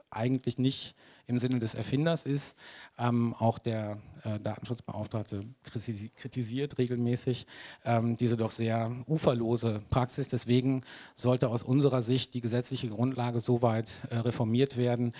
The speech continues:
dass eben sichergestellt ist, dass eine rechtsstaatliche Strafverfolgung eben nicht, ähm,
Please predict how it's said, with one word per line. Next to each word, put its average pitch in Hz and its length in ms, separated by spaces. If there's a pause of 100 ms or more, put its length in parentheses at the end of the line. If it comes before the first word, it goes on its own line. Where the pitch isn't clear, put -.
(140)
dass 113 120
eben 120 140
sichergestellt 120 640
ist, 120 140
dass 117 80
eine 123 140
rechtsstaatliche 120 880
Strafverfolgung 120 800
eben 113 240
nicht, 135 260 (440)
ähm, 113 380